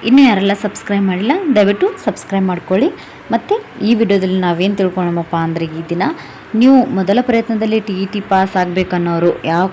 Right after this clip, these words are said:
ಕನಸಿರುತ್ತಲ್ಲ, ಆ ಕನಸನ್ನ ಯಾವ ರೀತಿ ನಾವು ನನಸು ಮಾಡ್ಬೇಕು ಅಂದ್ರೆ,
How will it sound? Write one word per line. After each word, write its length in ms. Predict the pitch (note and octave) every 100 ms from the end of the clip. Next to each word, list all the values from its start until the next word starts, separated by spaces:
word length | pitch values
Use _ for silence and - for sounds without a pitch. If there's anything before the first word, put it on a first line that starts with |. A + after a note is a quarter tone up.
| - F#3+
ಕನಸಿರುತ್ತಲ್ಲ, 680 | F3+ G3+ F#3+ F3+ F3 F3 A#3+ -
ಆ 140 | F#3 A#3+
ಕನಸನ್ನ 460 | A3 G3+ G3+ G3
ಯಾವ 300 | G3 F3+ F3
ರೀತಿ 240 | F3+ F3 E3+
ನಾವು 180 | E3+ E3
ನನಸು 360 | D#3+ E3 -
ಮಾಡ್ಬೇಕು 400 | D#3+ D3+ D#3+ -
ಅಂದ್ರೆ, 360 | E3+ F3+ A3+